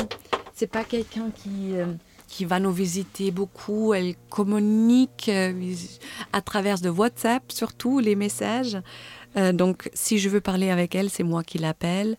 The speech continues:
Elle vit sa vie. Je pense, euh, elle, elle cherche surtout le respect de, de ses enfants. Il me manque un peu, euh, cet amour que j'ai eu comme enfant,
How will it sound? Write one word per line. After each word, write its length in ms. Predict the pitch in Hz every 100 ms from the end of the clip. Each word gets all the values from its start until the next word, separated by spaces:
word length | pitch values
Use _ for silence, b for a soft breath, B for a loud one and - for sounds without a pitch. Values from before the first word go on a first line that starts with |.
| -
Elle 100 | 190
vit 140 | 208
sa 340 | - - 254 226
vie. 320 | 180 208 285 - -
Je 180 | - -
pense, 320 | 214 214 202
euh, 280 | 180 175 175 - - -
elle, 320 | 180 180 175 165
elle 100 | 170
cherche 260 | - 196 -
surtout 580 | - - - 208 208 196
le 140 | 175
respect 400 | 165 165 - 180
de, 360 | 165 165 160 156
de 440 | 151 156 151 151 151
ses 260 | - 160
enfants. 600 | 165 - - 208 247 294 -
Il 220 | - -
me 100 | 202
manque 300 | 214 262 269
un 100 | 247
peu, 540 | 233 240 240 226 220 208 B B B B B -
euh, 580 | 180 175 170 170 165 165
cet 300 | 160 - 190
amour 600 | 196 196 208 214 208 -
que 140 | - 170
j'ai 340 | 151 165 160
eu 240 | 165 170 160
comme 220 | 156 151
enfant, 440 | 143 - 214 311